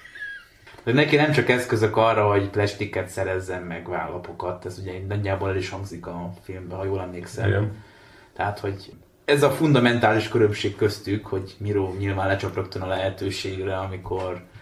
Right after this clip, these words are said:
Speaker 1: a vezérőr nagy ajánlja neki ezt a támadást, mert hogy abban reménykedik, hogy ha itt sikerül elérnie ilyen körülmények között egy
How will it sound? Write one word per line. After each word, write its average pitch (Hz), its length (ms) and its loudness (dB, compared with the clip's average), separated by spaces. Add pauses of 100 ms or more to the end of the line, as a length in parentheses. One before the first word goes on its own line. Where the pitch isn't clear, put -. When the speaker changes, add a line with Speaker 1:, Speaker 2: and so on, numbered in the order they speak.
(160)
Speaker 1:
a 87 400 -4
vezérőr 101 420 4
nagy 101 200 -2
ajánlja 98 320 2
neki 95 280 -2
ezt 98 180 -8
a - 60 -10
támadást, 117 880 0
mert 104 280 -6
hogy 92 600 -6
abban 104 200 2
reménykedik, 101 580 0
hogy 95 160 -2
ha 95 100 -4
itt 90 200 -6
sikerül 101 440 0
elérnie 98 640 0
ilyen 101 200 -2
körülmények 98 420 -4
között 101 400 -6
egy 90 260 -8